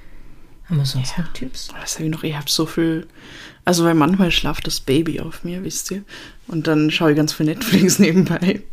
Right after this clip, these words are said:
Speaker 2: So leise natürlich, damit, damit er nicht so viel von,
Speaker 1: Mhm.
Speaker 2: von irgendwelchen Morden hier mitkriegt und so. Aber, so, ah ja, ja,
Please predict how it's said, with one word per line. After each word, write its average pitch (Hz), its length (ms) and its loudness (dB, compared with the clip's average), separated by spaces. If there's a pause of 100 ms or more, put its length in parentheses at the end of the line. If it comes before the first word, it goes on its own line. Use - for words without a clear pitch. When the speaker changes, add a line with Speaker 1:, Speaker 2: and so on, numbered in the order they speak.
(160)
Speaker 2:
So - 200 0 (120)
leise - 380 -4
natürlich, 180 640 -10
damit, 180 320 -12
damit 156 220 -6
er 175 60 -4
nicht 175 180 -6
so - 100 -4
viel - 280 0
von, 170 200 2
Speaker 1:
Mhm. 190 100 -6
Speaker 2:
von - 180 -4
irgendwelchen 170 400 -2
Morden 175 460 -6
hier 202 180 -4 (100)
mitkriegt 196 520 -10
und 185 100 -6
so. 202 180 -6 (1120)
Aber, 156 440 -2 (560)
so, - 180 -4
ah 226 180 2
ja, 240 200 4
ja, 220 260 2